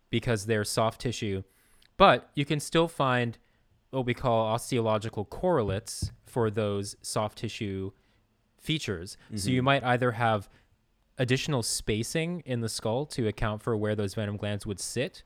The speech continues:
Speaker 1: which we don't see. You could
Speaker 2: Uh-huh.
Speaker 1: also see potentially, like, some scarring on the bones for where there's soft tissue attachments.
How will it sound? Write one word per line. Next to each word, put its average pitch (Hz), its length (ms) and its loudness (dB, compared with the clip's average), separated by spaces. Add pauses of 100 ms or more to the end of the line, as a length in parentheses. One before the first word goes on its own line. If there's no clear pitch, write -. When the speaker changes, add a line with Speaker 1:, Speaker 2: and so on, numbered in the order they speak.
Speaker 1:
which - 180 -2
we 110 80 0
don't 107 280 -2
see. 98 320 -4 (720)
You 123 120 2
could 135 100 6
Speaker 2:
Uh-huh. 127 60 8
Speaker 1:
also 131 200 0
see 117 520 0 (220)
potentially, 123 480 -2
like, 98 300 -2 (1000)
some 110 400 2
scarring 131 600 2
on 139 140 -4
the 131 60 -4
bones 127 400 -2
for 131 140 -4
where 113 120 2
there's 107 220 0
soft - 280 -2
tissue 123 280 -4
attachments. 123 680 -4